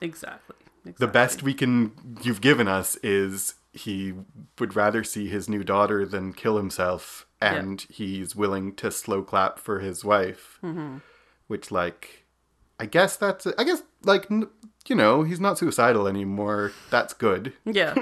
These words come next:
Speaker 2: <laughs> I'm not saying that's bad.
Speaker 1: Yeah.
Speaker 2: And then, like,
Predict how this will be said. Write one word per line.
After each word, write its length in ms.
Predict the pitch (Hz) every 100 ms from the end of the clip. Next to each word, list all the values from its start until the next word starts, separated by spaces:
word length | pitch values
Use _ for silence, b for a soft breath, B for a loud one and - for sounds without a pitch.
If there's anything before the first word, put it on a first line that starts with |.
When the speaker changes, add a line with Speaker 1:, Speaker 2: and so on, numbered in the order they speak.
| 226 -
Speaker 2:
<laughs> 220 | - -
I'm 140 | 180
not 180 | 247 214
saying 260 | 214 180 175
that's 180 | 151 147
bad. 460 | 143 110 101 123 -
Speaker 1:
Yeah. 340 | 175 180 - 165 B B B B B _ _ _ _ _ -
Speaker 2:
And 160 | 208
then, 140 | 226 233
like, 320 | 247 233